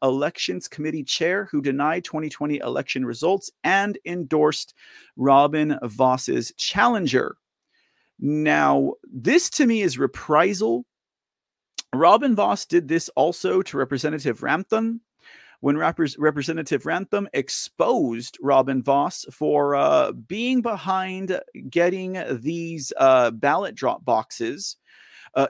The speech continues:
in Wisconsin and across the nation, uh, also for exposing Robin Voss, Rhino Speaker of the House, and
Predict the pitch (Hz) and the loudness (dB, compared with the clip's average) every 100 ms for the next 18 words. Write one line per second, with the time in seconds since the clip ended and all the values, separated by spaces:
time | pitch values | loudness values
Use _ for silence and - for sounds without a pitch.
0 | - 269 202 143 - 127 131 156 135 135 | 0 0 0 -2 -4 -4 -2 -6 -4 -4
1 | 127 - 165 160 - 123 202 262 - 127 | -4 -4 -4 -4 -4 -2 -2 -2 -2 -2
2 | 156 - - - 147 147 175 302 - 226 | -4 -8 -20 -6 0 2 4 2 0 -2
3 | 220 180 165 - - 151 151 160 160 151 | 0 -2 -2 -6 -4 -2 -2 -4 -6 -6
4 | 127 147 185 185 165 135 233 190 208 - | -4 0 0 0 -4 -2 0 0 -2 -6
5 | 127 120 127 180 156 147 180 - - 170 | -10 -4 -4 -2 0 -2 -4 -10 -8 -8
6 | 180 156 135 139 208 185 - 214 269 294 | -2 -2 0 -2 -2 -2 -4 -2 0 -2